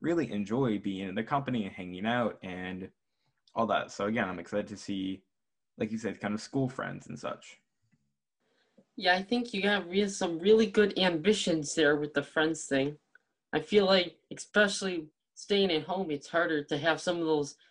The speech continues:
Speaker 2: entertaining moments with your pals from your classes and all that. So I definitely think you have to make do what you have.
Speaker 1: Side tangent,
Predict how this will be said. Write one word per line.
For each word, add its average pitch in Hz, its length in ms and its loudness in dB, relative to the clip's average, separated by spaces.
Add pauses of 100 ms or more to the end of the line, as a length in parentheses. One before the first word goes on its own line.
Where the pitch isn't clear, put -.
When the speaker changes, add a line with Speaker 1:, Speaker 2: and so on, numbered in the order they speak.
(160)
Speaker 2:
entertaining 202 760 4
moments 190 500 0
with 180 160 -2
your 151 420 4
pals 180 680 0
from 170 220 -4
your 151 120 -2
classes 170 580 2
and 165 100 0
all 170 200 2
that. 175 280 -2 (1080)
So - 160 2
I 247 100 8
definitely 240 340 0
think 196 220 -8
you - 60 -4
have 277 140 -6
to 190 100 -8
make 180 240 -12
do 165 220 -8
what 170 340 -6
you 156 160 -2
have. 151 320 -4 (540)
Speaker 1:
Side - 420 0
tangent, 113 640 -2